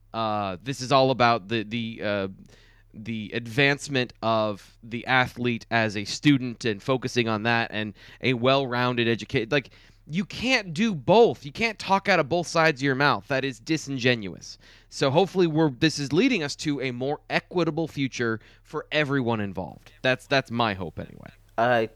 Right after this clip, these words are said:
Speaker 2: T. Frank, this speaking out of both sides of their mouth, I hate to be the one to break this to you, but they've been doing that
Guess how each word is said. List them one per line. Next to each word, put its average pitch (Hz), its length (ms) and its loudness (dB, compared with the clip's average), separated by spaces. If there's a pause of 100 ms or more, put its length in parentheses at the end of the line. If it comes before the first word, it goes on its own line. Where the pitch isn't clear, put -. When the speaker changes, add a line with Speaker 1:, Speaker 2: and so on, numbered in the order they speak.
Speaker 2:
T. 160 200 -6
Frank, 120 460 0
this 120 160 -2
speaking 151 560 -4
out 131 180 4
of 110 140 -4
both 123 240 2
sides 127 400 2
of 120 60 -6
their 113 100 0
mouth, 120 420 0
I 107 140 2
hate 139 280 -4
to 120 60 -12
be 120 220 -4
the 110 120 -6
one 110 280 -4
to 104 80 -4
break 123 500 2
this - 240 -2
to - 200 -12
you, 90 420 -6
but - 180 -4
they've 110 220 0
been 101 200 -4
doing 113 380 0
that 95 440 2